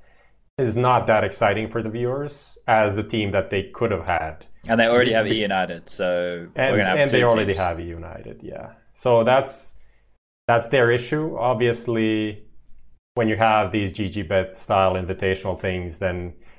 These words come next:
Speaker 1: it has to happen after the, it, after the initial qualifier, so it just takes so much time. A-, as you said, it's a s-, scheduling issue that was done poorly.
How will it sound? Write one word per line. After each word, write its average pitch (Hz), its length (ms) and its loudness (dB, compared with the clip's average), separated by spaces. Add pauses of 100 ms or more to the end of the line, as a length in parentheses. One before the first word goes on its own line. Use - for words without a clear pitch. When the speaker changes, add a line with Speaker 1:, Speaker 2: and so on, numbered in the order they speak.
(100)
Speaker 1:
it - 60 -2
has 113 260 4
to 110 80 -2
happen 107 300 2
after 113 340 0
the, 104 420 -2
it, 110 340 -10
after 110 240 0
the 95 380 -2 (180)
initial 110 500 -2
qualifier, 104 540 4
so 107 100 -6
it 98 40 -4
just 113 180 -4
takes 101 240 -2
so - 100 -4
much 92 200 -6
time. 87 440 -2
A-, 135 240 -4
as 156 160 2
you 120 80 -2
said, - 380 0 (260)
it's 123 240 -4
a 117 260 4
s-, - 300 -8 (220)
scheduling 107 840 -2
issue 123 400 -4
that 104 300 -2
was 90 300 -8
done 92 420 -2 (360)
poorly. 110 520 -2